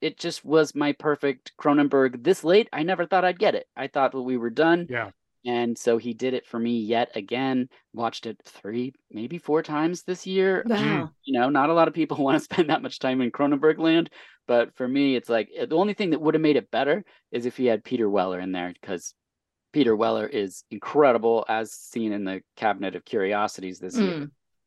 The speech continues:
Speaker 1: Unbelievable actor. And he and Vigo going head to head would be like a dream, but
Speaker 3: Oh, that would be amazing.
Speaker 1: Yeah.
Speaker 3: Yeah.
Speaker 1: Fantasy drafting movies. Did you guys see the RoboCop remake?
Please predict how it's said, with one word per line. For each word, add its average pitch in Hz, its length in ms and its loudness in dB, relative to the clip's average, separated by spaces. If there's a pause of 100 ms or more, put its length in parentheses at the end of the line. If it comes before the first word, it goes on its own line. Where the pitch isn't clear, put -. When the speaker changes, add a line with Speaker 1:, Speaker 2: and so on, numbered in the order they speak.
(200)
Speaker 1:
Unbelievable 101 680 -2
actor. 92 540 -8
And 92 160 -14
he 120 240 -4
and 95 180 -4
Vigo 107 400 -6
going 98 220 -8
head 104 220 -4
to 98 80 -4
head 120 240 -4
would 117 80 -2
be 131 140 -2
like 180 160 -4
a - 40 -10
dream, 226 500 0
but 98 200 -4 (240)
Speaker 3:
Oh, 196 100 0
that 190 180 2
would 196 120 4
be 185 120 0
amazing. 165 500 -2
Speaker 1:
Yeah. - 100 -6
Speaker 3:
Yeah. 156 320 -2 (300)
Speaker 1:
Fantasy 95 260 -12
drafting 90 400 -10
movies. 98 220 -12 (240)
Did 135 100 -6
you 185 60 -10
guys 285 160 2
see 262 100 -2
the 180 120 4
RoboCop 127 640 2 (180)
remake? 131 580 -2